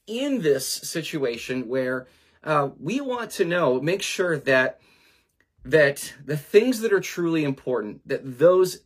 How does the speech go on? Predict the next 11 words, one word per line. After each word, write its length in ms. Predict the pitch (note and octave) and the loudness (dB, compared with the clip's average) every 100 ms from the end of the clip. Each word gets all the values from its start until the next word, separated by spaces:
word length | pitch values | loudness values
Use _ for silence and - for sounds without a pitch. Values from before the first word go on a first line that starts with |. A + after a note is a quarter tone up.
| - | -2
actually 540 | D#3 D3+ - C#3+ C#3 | -2 -2 -10 -8 -8
take 340 | B2+ - C3+ | -10 -8 -8
priority, 640 | - - B2 F3+ G3+ F3+ E3+ | -6 -4 -2 2 2 0 -8
that 160 | C3 | -10
they're 100 | G#2 | -12
fundamental 800 | - - G#3 A3 F3+ D3 C#3 C#3 | -14 -8 -4 -2 0 -2 -2 -4
in 80 | B2 | -4
our 140 | A#2 | -8
lives, 340 | G#2 E2 - - | -10 -14 -20 -12
that 260 | B2 - | -10 -8
they, 220 | B2 B2 | -6 -6